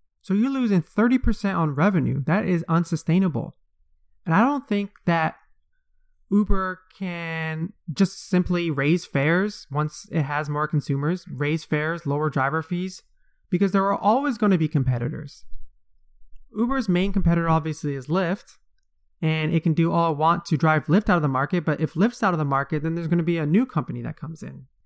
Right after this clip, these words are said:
Because these markets are just too big for a single company.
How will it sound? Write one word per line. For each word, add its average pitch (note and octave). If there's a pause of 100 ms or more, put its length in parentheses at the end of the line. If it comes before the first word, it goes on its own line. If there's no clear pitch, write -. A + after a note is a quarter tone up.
(140)
Because F#3+
these G#3+
markets G#3+
are E3+
just D#3+
too A3
big G#3
for D#3+
a D3+
single D3+
company. G3